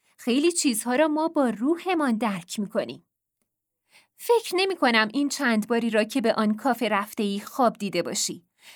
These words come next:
چون مثلاً آن دفعه که رنه یک لیوان آب به تو تعارف کرد، تشنه‌ات بود.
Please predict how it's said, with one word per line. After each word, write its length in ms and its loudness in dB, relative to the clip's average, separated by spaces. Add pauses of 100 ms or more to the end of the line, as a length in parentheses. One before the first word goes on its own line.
(120)
چون 240 2
مثلاً 640 0
آن 220 2
دفعه 280 2
که 180 0
رنه 320 2
یک 360 -2
لیوان 340 0
آب 220 4
به 120 -4
تو 140 -6
تعارف 420 -2
کرد، 320 -4 (200)
تشنه‌ات 760 2
بود. 260 -6